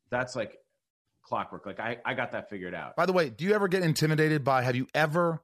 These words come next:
Speaker 2: honestly been intimidated by an actor where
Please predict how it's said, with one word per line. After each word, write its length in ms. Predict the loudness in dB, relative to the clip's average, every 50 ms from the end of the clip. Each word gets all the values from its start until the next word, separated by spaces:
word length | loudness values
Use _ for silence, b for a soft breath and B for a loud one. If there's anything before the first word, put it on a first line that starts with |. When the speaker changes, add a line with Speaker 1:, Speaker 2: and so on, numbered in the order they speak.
| _ _ _ _
Speaker 2:
honestly 460 | 2 4 4 4 2 0 0 0 0
been 140 | 2 2 2
intimidated 560 | 2 2 0 0 0 2 2 2 2 0 0
by 140 | 0 0 0
an 100 | 0 0
actor 320 | 0 -2 -2 -2 -2 -2
where 260 | 0 2 0 0 -2